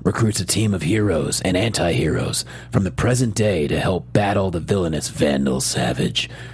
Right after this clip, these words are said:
who has literally taken over the entire world in twenty-one sixty-six. And since he's ancient, undying menace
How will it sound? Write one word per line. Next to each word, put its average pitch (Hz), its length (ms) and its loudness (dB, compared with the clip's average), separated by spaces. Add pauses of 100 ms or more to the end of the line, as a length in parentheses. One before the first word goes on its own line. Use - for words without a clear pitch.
(200)
who - 100 4
has 90 140 2
literally 104 520 2
taken - 400 0
over 87 180 2
the 76 100 0
entire 85 400 2
world 87 480 2
in 73 140 0
twenty-one 80 560 0
sixty-six. - 840 -2 (480)
And 117 120 0
since 110 280 0
he's 98 180 0
ancient, 101 480 -2 (360)
undying 92 520 2
menace 87 420 0